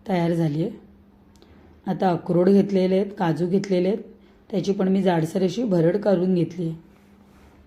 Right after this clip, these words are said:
सगळ्या बिया, सीड्स, भोपळ्याच्या बिया, सूर्यफुलाच्या बिया, मगज,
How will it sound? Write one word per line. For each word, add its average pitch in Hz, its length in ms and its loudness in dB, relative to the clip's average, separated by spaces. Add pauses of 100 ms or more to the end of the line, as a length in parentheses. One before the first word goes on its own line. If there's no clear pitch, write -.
(1700)
सगळ्या 180 340 0
बिया, 165 360 2
सीड्स, 180 520 0 (1700)
भोपळ्याच्या 165 520 0
बिया, 170 240 2
सूर्यफुलाच्या 175 800 -2
बिया, 165 360 0 (760)
मगज, 170 640 4